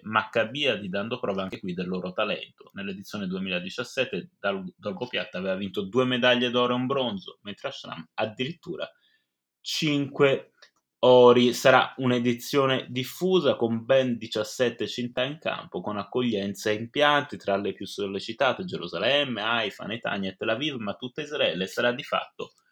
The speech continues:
sede di gara. Il chairman della Maccabiade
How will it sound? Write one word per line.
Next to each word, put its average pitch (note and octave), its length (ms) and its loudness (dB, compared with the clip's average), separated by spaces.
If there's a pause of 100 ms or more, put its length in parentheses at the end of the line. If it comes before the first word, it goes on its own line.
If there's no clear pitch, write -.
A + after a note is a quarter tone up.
(320)
sede A2+ 760 -2 (240)
di A2+ 320 -2 (140)
gara. A2 500 8
Il G2+ 160 2
chairman A2 680 2
della G#2 200 -2
Maccabiade G#2+ 800 -2